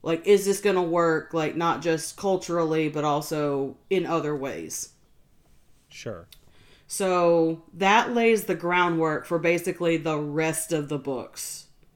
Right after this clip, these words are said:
Speaker 1: Um,
Speaker 2: Okay.
Speaker 1: is because since, and I mean, like, it's a happily ever after. It even says that on Amazon.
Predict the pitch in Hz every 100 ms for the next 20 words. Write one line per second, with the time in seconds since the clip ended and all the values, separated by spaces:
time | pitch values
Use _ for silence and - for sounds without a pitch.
0 | _ _ _ _ _ _ _ _ _ 160
1 | 160 151 143 143 147 _ _ - - 190
2 | 151 180 185 170 156 156 151 - 180 165
3 | 143 - - - - _ _ _ _ _
4 | _ _ 185 190 180 170 160 143 - -
5 | _ - - - 220 220 196 190 190 190
6 | 170 165 151 160 160 170 160 175 185 180
7 | 165 170 165 160 160 156 123 160 160 151
8 | 156 156 156